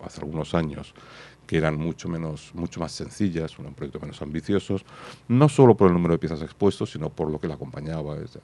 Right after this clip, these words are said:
en esta ocasión, el catálogo que acompaña la exposición está más elaborado, los paneles explicativos, pues, eh, no son unas meras cartelas con datos mínimos, sino que, en fin,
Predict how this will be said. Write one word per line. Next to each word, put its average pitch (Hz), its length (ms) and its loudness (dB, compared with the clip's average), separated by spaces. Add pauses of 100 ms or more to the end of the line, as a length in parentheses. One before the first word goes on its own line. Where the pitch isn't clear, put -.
(100)
en 69 260 -12
esta - 180 -8
ocasión, - 420 -4 (580)
el 76 420 -2
catálogo 78 480 0
que 78 80 -6
acompaña 71 420 -6
la 73 60 -6
exposición - 400 -12
está - 140 -12
más - 180 -12
elaborado, 90 640 4
los 76 200 -4
paneles 73 340 -12
explicativos, - 800 -8 (340)
pues, - 340 -14
eh, - 120 -10
no 76 160 -6
son 76 200 -6
unas 73 260 -6
meras 76 280 -4
cartelas 76 680 -4
con 71 200 -8
datos - 260 -10
mínimos, 82 440 -4
sino - 180 -12
que, - 100 -18
en - 80 -18
fin, - 100 -10